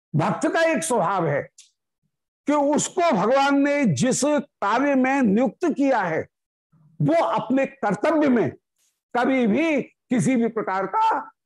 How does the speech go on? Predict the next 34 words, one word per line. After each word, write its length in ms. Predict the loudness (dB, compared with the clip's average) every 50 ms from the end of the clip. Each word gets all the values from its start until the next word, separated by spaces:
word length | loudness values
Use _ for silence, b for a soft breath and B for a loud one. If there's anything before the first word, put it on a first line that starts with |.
| -10
शिथिलता 640 | -8 -4 -2 -2 -2 0 0 0 0 0 -2 -2 -2
धारण 400 | -2 -2 -2 -4 -2 -2 0 0
नहीं 180 | 0 0 0 0
करता 360 | -2 -4 -4 -4 -6 -6 -4
है, 340 | -4 -4 -2 -2 -2 -2 -4 _ _ _ _ _ _ _ _ _ _ -2
वह 140 | 0 0 0
अपने 340 | 0 -2 -2 -2 0 0 0
कर्तव्य 540 | -2 -2 -4 -4 -2 -2 0 0 0 -2
का 140 | -2 -2 -4
पूरी 360 | -6 -4 -4 -2 0 0 0
तरह 300 | -2 -2 -2 -2 0 -2
से 260 | 0 0 0 0 0 0 -2 -6 -16 _ _ -6
पालन 340 | -4 -2 0 0 0 0 -2
करता 380 | -2 -4 -6 -4 -4 -4 -6 -4
है, 320 | -4 -4 -4 -4 -4 -6 _ _ _ _ _ _ _ _ _ _ _ _ _ _ -2
बिना 260 | 0 0 2 2 2 2
इस 120 | 2 0
बात 220 | 0 0 -2 -2
की 100 | -2 -4
परवाह 320 | -2 -2 -2 -2 0 0 0
किए 300 | 0 0 0 0 0 -2
कि 120 | -2 -4
कौन 300 | -4 -2 0 0 0 0
कितना 320 | 0 -2 -2 -2 0 0 0
बड़ा 240 | 2 2 0 0
है। 200 | 0 -2 -4 -4 -6 _ _ _ _ _ _ _ _ _ -2
भगवान 380 | -2 0 2 2 2 2 2 2
को 60 | 2
इस 160 | 2 2 2
समय 200 | 0 0 0 0
शयन 320 | 0 0 0 0 0 0 0
कर 140 | 0 0
रहे 240 | 0 2 0 0 0
हैं, 300 | 0 0 0 -2 -2 -4